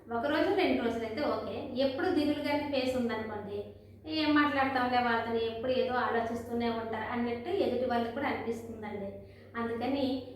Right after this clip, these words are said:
వీలైనంత వరకు నవ్వుతూ ఉండండి, నవ్వుతూ ఉండండి, ఎదుటి వాళ్ళు నవ్విస్తూ ఉండండి. అనవసరమైన విషయాలను అస్సలు మైండ్‌లోకి తీసుకురాకండి. ఇది సెకండ్ థింగ్.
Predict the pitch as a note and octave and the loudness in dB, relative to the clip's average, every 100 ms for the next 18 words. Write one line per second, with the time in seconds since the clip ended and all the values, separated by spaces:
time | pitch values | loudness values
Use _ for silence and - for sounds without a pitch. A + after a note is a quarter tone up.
0 | - A3 D4 F4 F4 F4 F4 F4 F4 D#4+ | -12 -2 2 6 8 8 8 6 6 4
1 | C4 C#4 C4+ D#4 C#4 C4 B3+ B3+ B3+ B3+ | 4 2 2 2 4 4 4 2 2 0
2 | B3+ - - A3+ A3+ C4 D4+ D4+ D4+ D4 | -4 -8 -14 -8 -6 -4 -2 2 4 4
3 | D4 D4+ B3+ B3+ C4+ B3 B3 A3+ G#3 A#3 | 4 4 4 2 2 2 2 0 0 -2
4 | A#3 D#4 C4+ G#3+ G#3 G3+ G3 - - - | -2 -4 -2 -2 -2 -4 -4 -10 -14 -10
5 | B3+ C#4+ E4 E4 D#4+ D#4+ A#3+ A#3 C4+ B3+ | -2 2 2 2 0 0 0 0 2 2
6 | B3+ B3+ C#4+ C4+ A3+ G#3+ - B3+ A#3+ - | 2 -2 -6 -4 -2 -2 -4 -4 -6 -6
7 | G3 F#3 G3 F3 F3 - - _ - - | -6 -8 -8 -8 -10 -14 -20 _ -20 -20
8 | - C4 F4 A#4 - - A#3 G#3 G#3 - | -14 -8 2 2 4 0 0 -4 -6 -10